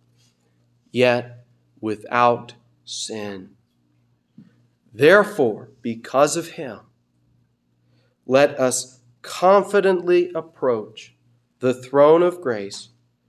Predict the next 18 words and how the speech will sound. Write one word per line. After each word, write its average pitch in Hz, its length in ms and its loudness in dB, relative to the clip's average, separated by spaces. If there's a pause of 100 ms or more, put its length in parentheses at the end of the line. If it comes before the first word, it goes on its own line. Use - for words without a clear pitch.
(200)
to 127 140 -8
receive 151 540 -2
mercy 151 600 -4 (540)
and 107 180 -16
find 139 500 0
grace 107 580 -8 (800)
in 110 100 -6
our 104 160 -8
time 117 340 -8
of 110 120 -12
need." 110 280 -18 (3000)
If - 160 -20
your 117 180 -4
faith 127 360 -4
is 123 180 -8
in 123 200 -4
Jesus, 135 680 -6 (2000)
run. 151 580 0